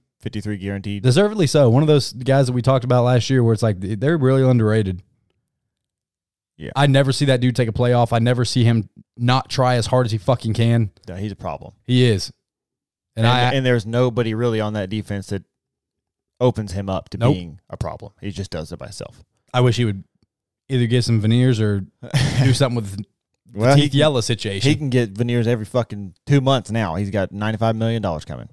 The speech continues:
Speaker 2: He's, I hate rooting for any Raiders players, but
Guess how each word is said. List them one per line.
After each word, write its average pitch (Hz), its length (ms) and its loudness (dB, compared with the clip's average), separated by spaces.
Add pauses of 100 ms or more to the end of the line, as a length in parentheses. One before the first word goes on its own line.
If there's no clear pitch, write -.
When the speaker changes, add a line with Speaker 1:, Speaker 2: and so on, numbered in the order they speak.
(140)
Speaker 2:
He's, 123 320 -2
I 131 180 2
hate 127 240 0
rooting 131 240 -8
for 135 140 -2
any 131 160 2
Raiders 131 300 0
players, 135 360 0
but 113 400 -2